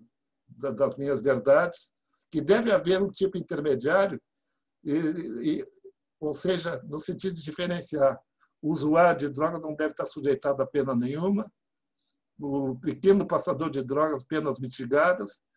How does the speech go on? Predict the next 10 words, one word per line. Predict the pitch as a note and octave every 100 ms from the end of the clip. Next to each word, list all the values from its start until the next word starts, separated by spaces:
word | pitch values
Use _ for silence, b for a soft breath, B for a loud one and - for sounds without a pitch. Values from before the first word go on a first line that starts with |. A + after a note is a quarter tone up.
| _ _
e | B2+
o | D#3
tráfico | D#3 D#3+ E3 D#3+ F3 D#3 C#3+ C3 -
profissional | D#3 - D3 C3+ C3+ D3+ C#3+
importante | B2+ A#2+ G#2 D#3+ D#3 D3+ C3
de | B2+ -
quadrilheiros, | B2+ A#2+ B2 B2+ D#3 F3+ F3+
sim, | - D#3+
que | E3
mereceria | D#3 D3+ C#3+ C#3+ C3 D3 C3+